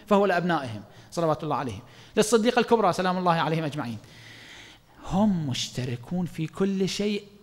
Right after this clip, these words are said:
إلا ما خرج بدليل. نبوة النبي، أمير المؤمنين ما كان مشتركا في نبوة النبي، ما كان نبيا، هذا استثناء. بصورة عامة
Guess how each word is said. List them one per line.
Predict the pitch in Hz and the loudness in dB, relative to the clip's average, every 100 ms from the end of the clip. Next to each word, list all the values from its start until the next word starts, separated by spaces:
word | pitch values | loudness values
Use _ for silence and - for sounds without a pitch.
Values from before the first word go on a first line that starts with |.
| - | -4
إلا | 208 226 247 240 240 226 226 | 2 4 4 4 4 2 2
ما | 185 151 | 2 2
خرج | - 175 175 156 | 0 0 2 0
بدليل. | 147 135 127 131 151 | 0 0 -2 -4 -2
نبوة | 151 190 240 220 196 | 2 6 8 8 6
النبي، | 180 175 156 170 180 | 2 0 0 -2 0
أمير | 180 | 2
المؤمنين | 175 175 202 | 2 0 4
ما | 202 | 4
كان | 190 165 | 4 0
مشتركا | 156 - 160 151 | 0 2 2 2
في | 143 143 | -2 -4
نبوة | 131 123 113 | -4 -6 -6
النبي، | 117 110 - - | -10 -12 -18 -8
ما | 175 | -2
كان | 190 208 | 0 0
نبيا، | 185 165 151 - - - - - - | -2 -6 -10 -14 -20 -20 -20 -20 -6
هذا | 254 | -2
استثناء. | 262 - 233 208 - - - - _ _ _ _ _ _ _ _ | -2 -2 -2 -4 -8 -20 -20 -20 _ _ _ _ _ _ _ _
بصورة | 160 185 220 214 208 | 2 4 6 6 6
عامة | 185 233 226 170 151 | 4 2 0 -2 -4